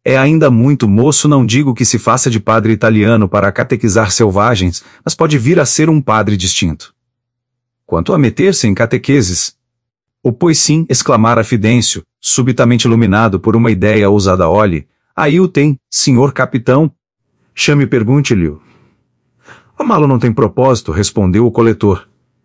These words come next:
E assustado da lembrança, correu os olhos pelos circantes, perguntando: "O que diria ele do meu procedimento irregular?" O Manduquinha Barata e o Pedrinho Souza apoiaram o pedido do professor. O coletor resistia.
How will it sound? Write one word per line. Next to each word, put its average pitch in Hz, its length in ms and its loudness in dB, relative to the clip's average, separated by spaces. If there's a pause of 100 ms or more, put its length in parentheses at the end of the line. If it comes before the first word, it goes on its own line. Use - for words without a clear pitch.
(400)
E 160 100 0
assustado 131 480 0
da 104 80 0
lembrança, 104 640 0 (100)
correu 123 240 0
os 110 120 0
olhos 123 380 0
pelos 98 260 -4
circantes, 110 720 -2
perguntando: 98 840 -2 (560)
"O 165 80 0
que 202 100 -2
diria 147 360 2
ele 123 180 2
do 107 120 0
meu 110 120 2
procedimento 107 640 0
irregular?" 110 600 0 (600)
O 156 60 -2
Manduquinha 165 400 0
Barata 131 480 0
e 95 80 2
o 101 60 0
Pedrinho 120 400 0
Souza 135 340 0
apoiaram 120 520 2
o 107 40 -2
pedido 104 340 -2
do 101 120 -2
professor. 120 680 -2 (520)
O 160 80 -2
coletor 175 380 0
resistia. 123 680 0